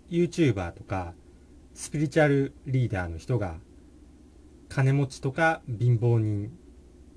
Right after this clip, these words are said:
にこう二極化するとか、好きなことをやれる人とそうじゃない人が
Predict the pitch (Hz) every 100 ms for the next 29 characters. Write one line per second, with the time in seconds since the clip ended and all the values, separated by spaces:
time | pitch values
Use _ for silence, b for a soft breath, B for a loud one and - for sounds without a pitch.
0 | - 160 151 160 - - 101 98 110 127
1 | 117 - 123 117 110 101 92 104 87 85
2 | - - - - - - - - - 139
3 | 120 107 - - - 117 104 98 98 98
4 | 85 - 127 120 151 156 - - - -
5 | - 123 98 95 92 85 110 107 147